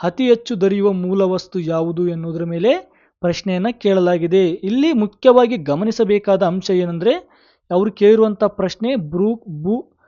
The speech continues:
ಭೂಮಿಯ ಕವಚ ಅಥವಾ ಅರ್ತ್ ಕ್ರಸ್ಟ್, ಟೋಟಲ್ ಅರ್ತ್ ಕಂಪೋಸಿಷನ್ ಕೇಳಿಲ್ಲ ಅವರು, ಬದಲಾಗಿ ಕ್ರಸ್ಟ್, ಭೂಮಿಯ ಕವಚದಲ್ಲಿ ಅತಿ ಹೆಚ್ಚು ದೊರೆಯುವ ಮೂಲ ವಸ್ತು ಯಾವುದು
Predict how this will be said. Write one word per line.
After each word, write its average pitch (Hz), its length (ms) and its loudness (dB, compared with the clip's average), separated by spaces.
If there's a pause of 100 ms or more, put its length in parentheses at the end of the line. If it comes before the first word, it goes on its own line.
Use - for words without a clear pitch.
(240)
ಭೂಮಿಯ 226 440 0
ಕವಚ 190 440 -2
ಅಥವಾ 202 460 0
ಅರ್ತ್ - 480 -4 (260)
ಕ್ರಸ್ಟ್, 175 440 -2 (1160)
ಟೋಟಲ್ 226 420 2 (220)
ಅರ್ತ್ 190 640 -2 (180)
ಕಂಪೋಸಿಷನ್ 185 560 -4
ಕೇಳಿಲ್ಲ 180 320 0
ಅವರು, 180 220 0
ಬದಲಾಗಿ 196 500 2
ಕ್ರಸ್ಟ್, 196 500 -4
ಭೂಮಿಯ 220 400 0
ಕವಚದಲ್ಲಿ 220 680 2
ಅತಿ 180 200 -2
ಹೆಚ್ಚು 190 240 -2
ದೊರೆಯುವ 185 300 0
ಮೂಲ 170 240 -4
ವಸ್ತು 170 360 -2
ಯಾವುದು 175 560 0